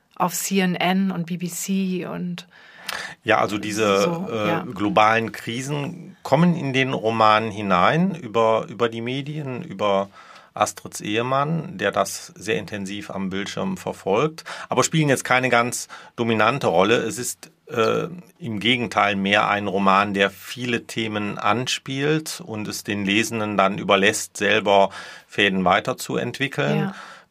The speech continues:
Speaker 2: Ähm, es kommt die Nachbarschaft vor, es kommt, äh, die Beziehung auch, äh, innerhalb der Generationen vor. Es geht um, äh, alte,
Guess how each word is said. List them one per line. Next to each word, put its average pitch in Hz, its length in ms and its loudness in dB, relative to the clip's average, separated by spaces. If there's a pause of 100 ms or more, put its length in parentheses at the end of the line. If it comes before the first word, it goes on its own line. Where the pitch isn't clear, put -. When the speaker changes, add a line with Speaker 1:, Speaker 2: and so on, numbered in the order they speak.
Speaker 2:
Ähm, 104 440 0
es - 140 -8
kommt 104 440 -4
die 98 80 -4
Nachbarschaft 104 640 0
vor, 101 460 -2 (400)
es - 160 -10
kommt, 92 440 -2
äh, 92 320 -4 (220)
die 95 100 -12
Beziehung 101 760 -6
auch, 104 340 0
äh, - 600 -8
innerhalb 101 440 -4
der 107 100 -4
Generationen 101 840 -2
vor. 101 300 -2
Es 95 120 -6
geht 104 220 -4
um, 98 400 -4
äh, - 200 -12
alte, 101 1120 -2